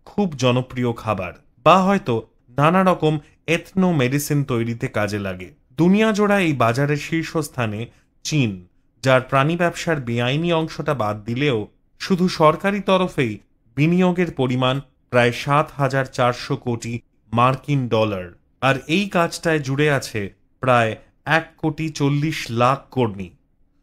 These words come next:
প্রশ্ন হলো, এখানে ভয়টা ঠিক কোথায়? গবেষণায় জানা গেছে যে বিভিন্ন মেরুদণ্ডী প্রাণীদের শরীরে স্বাভাবিকভাবেই যেসব ভাইরাস থাকে, তাদের অনেকের থেকেই মানুষের শরীরে সংক্রামক রোগ ছড়াতে পারে।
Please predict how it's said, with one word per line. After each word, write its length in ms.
প্রশ্ন 360
হলো, 440
এখানে 380
ভয়টা 560
ঠিক 280
কোথায়? 480
গবেষণায় 560
জানা 280
গেছে 480
যে 120
বিভিন্ন 520
মেরুদণ্ডী 640
প্রাণীদের 520
শরীরে 600
স্বাভাবিকভাবেই 920
যেসব 420
ভাইরাস 420
থাকে, 460
তাদের 340
অনেকের 520
থেকেই 360
মানুষের 480
শরীরে 560
সংক্রামক 720
রোগ 320
ছড়াতে 420
পারে। 300